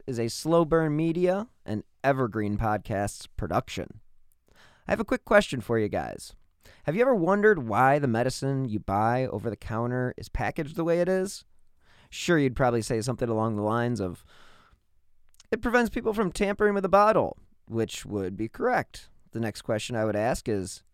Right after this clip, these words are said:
"When do you think they started making the packaging in the seal-proof way?" you may reply with something like,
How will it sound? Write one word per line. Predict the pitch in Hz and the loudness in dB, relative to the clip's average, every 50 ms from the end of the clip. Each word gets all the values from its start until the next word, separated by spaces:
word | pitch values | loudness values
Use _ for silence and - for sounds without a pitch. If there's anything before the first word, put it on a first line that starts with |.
| _ _ - - _ _ _ | _ _ -20 -20 _ _ _
"When | - 113 127 156 214 254 277 277 | -6 0 2 2 2 2 0 -4
do | 254 247 | -4 -4
you | 240 233 | -4 -4
think | 185 - 208 196 196 - | -2 -2 -2 -2 -2 -2
they | 185 175 | -4 -6
started | 160 - - 165 165 165 165 151 | -4 0 0 2 2 2 0 -2
making | 139 135 139 156 160 - 160 156 143 | -2 -2 -4 -4 -4 -6 -6 -4 -4
the | 143 - | -2 0
packaging | - 131 139 143 - - 170 160 139 139 139 139 - - _ - | 0 0 0 0 -2 -6 -8 -6 -6 -6 -6 -6 -8 -10 _ -6
in | 123 135 139 139 143 139 | -6 -4 -4 -4 -4 -4
the | 127 127 | -4 -6
seal-proof | - - - 143 139 139 - - - 135 135 120 - - | -6 -4 -4 -4 -4 -4 -6 -8 -6 -6 -6 -8 -8 -4
way?" | 104 131 160 180 127 73 - - - - _ _ _ _ _ _ _ _ _ _ _ _ | 0 0 2 2 0 -2 -4 -8 -18 -20 _ _ _ _ _ _ _ _ _ _ _ _
you | - - 101 113 | -8 -4 -2 -2
may | 113 104 101 107 | 0 0 0 0
reply | 113 107 - 107 98 95 101 110 117 113 | 0 -2 -2 -2 -2 0 0 0 0 0
with | 113 123 113 | -2 -4 -4
something | - 120 113 - 131 127 110 | -4 -4 -4 -2 -4 -4 -2
like, | 98 110 139 151 | 0 2 0 0